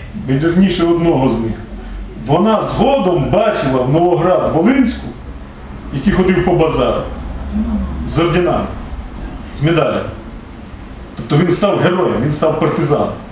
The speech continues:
Я її питаю: "Ну, може, ви помилилися?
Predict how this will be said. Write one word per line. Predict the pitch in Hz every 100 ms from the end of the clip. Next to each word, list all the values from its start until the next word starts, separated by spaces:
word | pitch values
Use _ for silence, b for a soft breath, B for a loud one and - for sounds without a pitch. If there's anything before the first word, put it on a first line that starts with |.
| - - - - - - - - - - 110
Я | 135 143
її | 147 147
питаю: | 156 165 147 123
"Ну, |
може, | 139 160 143 165
ви | 175
помилилися? | 185 202 254 285 311 220 - -